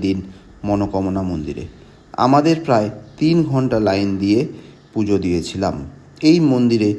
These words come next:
পুজো দিলে নাকি সবার মনস্কামনা পূর্ণ হয়, তাই এই মন্দিরের নাম মনোকামনা মন্দির। ভিতরে মাতৃ প্রতিমার দর্শন পাবেন এবং এই মন্দিরের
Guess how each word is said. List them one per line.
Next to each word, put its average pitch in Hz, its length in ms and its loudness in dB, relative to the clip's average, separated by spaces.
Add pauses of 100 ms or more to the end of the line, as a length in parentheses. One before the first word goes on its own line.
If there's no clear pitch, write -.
(380)
পুজো 131 320 2
দিলে 104 280 2 (480)
নাকি 101 220 -6
সবার 113 500 4
মনস্কামনা 98 720 -2
পূর্ণ 92 220 -4 (140)
হয়, 95 220 -2 (460)
তাই 113 220 2 (140)
এই 107 160 -2
মন্দিরের 92 480 -2
নাম 85 200 -4 (500)
মনোকামনা 104 680 -2 (320)
মন্দির। 85 380 -4 (720)
ভিতরে 175 460 2 (320)
মাতৃ 117 460 2
প্রতিমার 143 520 0
দর্শন 107 400 -2
পাবেন 98 320 0 (560)
এবং 143 300 0 (600)
এই 151 220 6
মন্দিরের 165 500 2